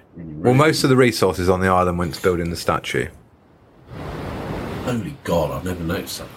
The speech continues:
Speaker 1: before.
Speaker 2: Yeah.
Speaker 1: Is that you?
Speaker 2: That is me.
Speaker 1: Even adjusted for scale,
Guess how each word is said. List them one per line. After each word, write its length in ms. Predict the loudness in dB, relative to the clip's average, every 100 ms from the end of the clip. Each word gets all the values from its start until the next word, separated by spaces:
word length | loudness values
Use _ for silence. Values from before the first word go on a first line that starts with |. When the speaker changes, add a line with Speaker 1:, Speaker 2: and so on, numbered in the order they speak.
| -20 -20 -18 -6
Speaker 1:
before. 80 | 0
Speaker 2:
Yeah. 200 | 2 0 -4 -2
Speaker 1:
Is 140 | 0
that 180 | 2 0
you? 340 | 0 -2 -2 -6 -18 -2
Speaker 2:
That 200 | 2 4
is 160 | 2 0
me. 280 | -2 -2 -8 -16 -20 -20 _ _ _ _ -20 -12 -12 -10 -12 -10 -10 -10 -12 -14 -14 -14 -14 -8 0
Speaker 1:
Even 220 | 2 4
adjusted 420 | 2 0 -2 -2
for 120 | -2
scale, 540 | -4 2 4 4 2